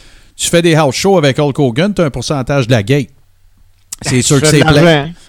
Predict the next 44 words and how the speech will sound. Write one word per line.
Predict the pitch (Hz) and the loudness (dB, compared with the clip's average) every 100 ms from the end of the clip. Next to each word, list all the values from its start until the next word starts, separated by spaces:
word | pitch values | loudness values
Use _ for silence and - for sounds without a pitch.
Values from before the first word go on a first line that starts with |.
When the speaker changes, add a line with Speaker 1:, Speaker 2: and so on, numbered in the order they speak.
| - | -8
Speaker 1:
Ben | 117 123 | -4 -2
oui, | 143 | -2
c'est | 196 117 | -4 -8
ça, | - 180 | -8 -10
c'est | 143 | -8
sûr | 123 156 | -8 -8
que | 135 | -6
c'est | 139 | -8
plein. | 110 127 214 - - - - | -8 -8 -10 -16 -20 -20 -8
Fait | - 156 | 0 0
que, | - | 2
euh, | 156 143 139 135 135 131 127 123 113 | 4 6 6 6 6 4 4 4 2
voilà. | 160 131 175 | 2 4 2
Puis | 226 180 | 0 0
là, | 247 320 | 4 4
ben, | 254 202 202 | 4 0 -2
après | 214 233 208 156 | -4 0 0 0
ça, | - 196 226 - _ _ _ | 0 -2 -2 -8 _ _ _
puis | 156 | -2
moi, | 151 262 | 2 2
c'est | - 185 | 2 0
là | 156 190 196 | 0 2 2
que | |
j'ai | 123 135 | 0 -2
connu | 135 127 131 143 135 _ - | 0 0 0 -2 -4 _ -10
Rick | 110 98 | -8 -2
Rude | 123 143 180 139 - | 2 2 0 -8 -16
et | 110 101 | -12 -12
que | - 110 | -8 -8
j'ai | 98 107 | -8 -8
commencé | 117 110 104 101 139 123 | -8 -8 -6 -6 -4 -2
à, | 104 92 - | -2 -6 -8
à, | 110 90 | -8 -8
à | - 104 | -6 -4
l'adorer, | 104 110 110 104 101 120 123 | 0 0 2 2 0 -2 -4
euh, | 101 90 | -6 -10
littéralement. | 85 101 120 98 92 101 165 _ - - - - - | -10 -8 -8 -6 -6 -6 -8 _ -20 -20 -20 -20 -12
C'est | - - 392 | -2 0 2
la | 311 | 2
fameuse | - 226 202 196 143 | 0 0 2 2 0
feud, | - 180 262 285 151 | -4 -6 -4 -4 -4
euh, | 131 117 | -2 -2
Steve, | - 185 220 202 | 0 0 0 -2
avec | - 117 110 156 - - | -2 0 2 2 0 -8